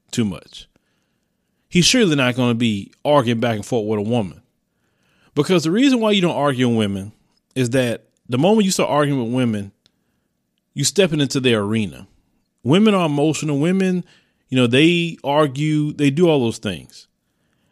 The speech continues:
And there's the old saying is, "Bring people up to your level, don't go down to theirs." Now, I'm not saying that you can't defend yourself when something's going on in a relationship or whatever the case may be,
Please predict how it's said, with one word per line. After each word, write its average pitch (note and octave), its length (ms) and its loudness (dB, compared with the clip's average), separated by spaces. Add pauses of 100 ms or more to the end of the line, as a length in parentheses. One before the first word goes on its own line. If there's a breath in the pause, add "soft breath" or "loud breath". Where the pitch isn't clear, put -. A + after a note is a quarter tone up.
(140)
And C#3 180 4
there's G3 200 2
the F#3 60 2
old E3+ 280 2
saying E3 420 0
is, B2 520 -4 (1120)
"Bring D#3 280 2
people D#3 240 0
up C#3 140 0
to C3 100 -2
your C#3 180 2
level, A2 340 -2
don't B2 240 -4
go B2+ 180 0
down A#2+ 300 0
to A#2 120 -4
theirs." A#2+ 580 -4 (500 soft breath)
Now, D#3 160 4
I'm A3 80 4
not G3+ 200 0
saying D#3 340 0
that A#2+ 300 -2 (840)
you C#3+ 140 -4
can't C3+ 220 0
defend A#2+ 340 2
yourself A#2+ 680 -4 (480)
when A#2 160 -2
something's A#2 380 -2
going A#2 260 0
on A2 440 -2
in A2+ 140 -6
a A2 60 -2
relationship G#2 680 -4
or G2 160 -8
whatever A2 220 -4
the F#2+ 60 -14
case A2 260 -8
may A2+ 140 -4
be, F2+ 300 -12